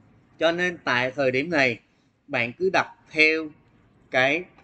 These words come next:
thông tin chung chung là com chấm poly, hoặc thầy đặt theo cách của thầy là chấm T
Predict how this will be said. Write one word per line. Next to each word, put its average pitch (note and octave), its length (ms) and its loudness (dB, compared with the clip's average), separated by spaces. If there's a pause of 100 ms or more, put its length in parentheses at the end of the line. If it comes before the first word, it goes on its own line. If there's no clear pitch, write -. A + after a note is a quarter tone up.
(200)
thông D3 220 -4
tin C#3+ 300 0 (920)
chung C3+ 180 -10
chung C#3 260 -2 (420)
là A#2 120 -8
com C3+ 480 2
chấm D#3 180 -2
poly, B2+ 340 -2 (600)
hoặc D3 180 0 (220)
thầy C#3+ 200 2
đặt C#3 300 0 (800)
theo D3+ 140 -4 (100)
cách G3+ 240 -2
của C3+ 140 -2
thầy B2 340 0 (480)
là A#2+ 300 -4 (720)
chấm D3+ 240 -4 (100)
T - 40 -4